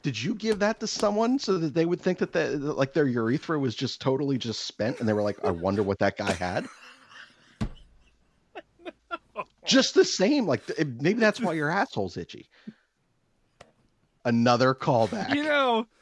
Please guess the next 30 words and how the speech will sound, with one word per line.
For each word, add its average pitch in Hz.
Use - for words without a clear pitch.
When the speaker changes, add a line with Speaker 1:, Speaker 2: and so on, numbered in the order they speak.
Speaker 2:
there 220
has 247
been 214
a 185
reoccurring 185
itchy 143
asshole 127
situation 101
lately, 98
and 110
I -
can't 262
quite 170
figure 135
out 98
why. 113
Speaker 1:
Stop -
putting 143
that 135
in 123
the 156
butt. 151
That's 180
it. 196
Speaker 2:
<laughs> -
Speaker 1:
I'm 151
telling 190
you, 127
man, 117
th-, 123